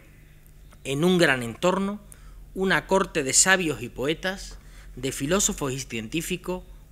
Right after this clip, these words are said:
un oasis de placer en el territorio permanentemente en contienda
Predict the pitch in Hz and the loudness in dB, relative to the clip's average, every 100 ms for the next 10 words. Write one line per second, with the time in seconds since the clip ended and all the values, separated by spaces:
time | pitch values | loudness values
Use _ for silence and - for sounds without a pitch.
0 | - 180 175 165 175 165 139 123 123 - | -6 0 2 4 4 2 -2 0 0 2
1 | 143 143 - - - - 131 123 - 180 | 0 -2 -14 -18 -12 -8 -6 -6 -2 2
2 | 170 143 147 139 135 123 - - 139 131 | 2 0 0 0 0 -4 -12 -10 -4 -4
3 | 135 165 165 139 143 127 123 110 113 120 | -2 -2 -4 -6 -6 -8 -8 -8 -8 -6
4 | 117 117 | -6 -8